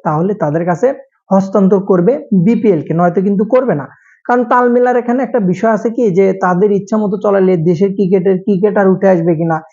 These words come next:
আর এমনিতেও ভাই, এই দশ বছরে, বারো বছরে কোনদিন ক্রিকেটার একটা টি টোয়েন্টিতে বিপিএল থেকে আহামরি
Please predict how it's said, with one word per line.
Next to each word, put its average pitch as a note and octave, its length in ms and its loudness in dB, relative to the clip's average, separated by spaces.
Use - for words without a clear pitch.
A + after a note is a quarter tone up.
আর C#4+ 100 2
এমনিতেও A#3+ 460 2
ভাই, A3 220 2
এই A3+ 100 2
দশ G#3 240 0
বছরে, F#3+ 340 0
বারো F#3 240 0
বছরে F3 340 -2
কোনদিন F#3+ 260 -2
ক্রিকেটার F3 500 0
একটা E3+ 340 0
টি F3 200 -2
টোয়েন্টিতে E3 420 0
বিপিএল E3 440 2
থেকে E3+ 160 0
আহামরি E3 380 2